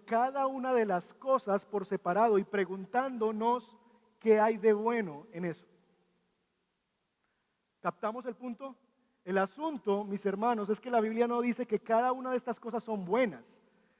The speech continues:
sino lo que dice la Biblia es que el Dios providente coge todas estas cosas, las sinergia, las trabaja juntas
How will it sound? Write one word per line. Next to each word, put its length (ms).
sino 320
lo 220
que 160
dice 260
la 140
Biblia 340
es 140
que 240
el 240
Dios 380
providente 1000
coge 340
todas 580
estas 420
cosas, 680
las 280
sinergia, 840
las 280
trabaja 440
juntas 640